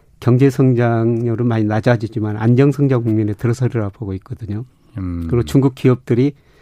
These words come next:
Speaker 1: 그동안 자금을 은행에서 조달했었는데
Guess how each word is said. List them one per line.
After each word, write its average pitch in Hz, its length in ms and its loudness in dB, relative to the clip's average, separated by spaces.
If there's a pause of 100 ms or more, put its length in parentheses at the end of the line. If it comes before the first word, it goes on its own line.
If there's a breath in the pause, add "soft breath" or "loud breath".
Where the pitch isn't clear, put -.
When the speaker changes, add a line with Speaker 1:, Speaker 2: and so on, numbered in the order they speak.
(200 soft breath)
Speaker 1:
그동안 123 260 0
자금을 123 500 2
은행에서 143 480 4
조달했었는데 110 1000 -2